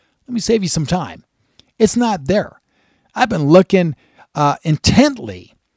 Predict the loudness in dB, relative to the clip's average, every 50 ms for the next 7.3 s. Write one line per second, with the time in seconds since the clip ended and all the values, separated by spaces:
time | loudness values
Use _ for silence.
0 | _ _ _ _ _ _ _ _ -4 2 2 4 4 4 2 2 6 8 8 8
1 | 8 8 6 4 6 6 6 4 2 0 -6 -14 -16 -14 -14 -14 _ _ _ _
2 | _ _ _ _ _ _ -8 -8 -6 -2 2 2 2 4 2 0 -2 -4 -4 -2
3 | 0 0 0 2 0 -4 -8 _ _ _ _ _ -2 -2 -2 -2 -2 -4 -2 0
4 | 0 0 -2 -2 -4 _ 2 2 2 2 0 -2 -8 -16 _ _ _ _ _ _
5 | _ _ _ _ _ _ _ _ _ 0 0 0 2 4 6 8 8 8 6 2
6 | 0 0 0 0 2 2 2 0 0 -2 -4 -2 -2 0 0 0 0 2 2 0
7 | 0 0 -4 -10 -12 -14